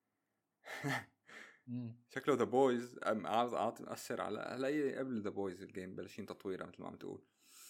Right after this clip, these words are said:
Speaker 2: مم.
Speaker 1: بس بشكل عام شكله هذا ال-، ال-، التفكير تبع إنه السوبر هيروز هن الأشرار.
Speaker 2: مم.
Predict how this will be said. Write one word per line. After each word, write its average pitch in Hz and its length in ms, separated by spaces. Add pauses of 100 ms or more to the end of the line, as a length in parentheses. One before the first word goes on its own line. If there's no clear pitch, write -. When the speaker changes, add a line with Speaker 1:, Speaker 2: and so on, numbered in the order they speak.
(280)
Speaker 2:
مم. 113 80
Speaker 1:
بس 110 180
بشكل 127 240
عام 117 300
شكله 107 320
هذا 101 100
ال-، 92 220
ال-، 92 180
التفكير 90 540
تبع 95 200
إنه 95 200
السوبر 98 380
هيروز 104 220
هن 101 120
الأشرار. 95 600 (760)
Speaker 2:
مم. 92 180